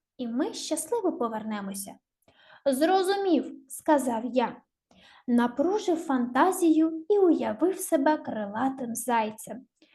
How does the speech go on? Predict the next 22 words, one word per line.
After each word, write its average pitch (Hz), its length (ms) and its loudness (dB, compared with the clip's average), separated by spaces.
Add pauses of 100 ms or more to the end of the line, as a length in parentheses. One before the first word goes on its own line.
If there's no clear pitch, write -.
(220)
І 403 120 8
ось 508 200 8
я 320 120 6
в 277 40 0
заекранії. 262 1000 2 (360)
Виконав 359 600 2
усе, 349 280 0 (240)
про 480 100 6
що 480 220 4
говорила 302 500 6
фея 254 340 2
Крижа-, 320 500 -2
Книжана. 294 640 0 (1040)
«Ой», — 294 340 8 (440)
радісно 320 580 6
зойкнув 285 500 4
Колько, — 320 600 2 (360)
«невже 453 280 2 (140)
я 381 80 2
знову 349 440 2
звичайний 320 640 2
їжачок? 339 680 0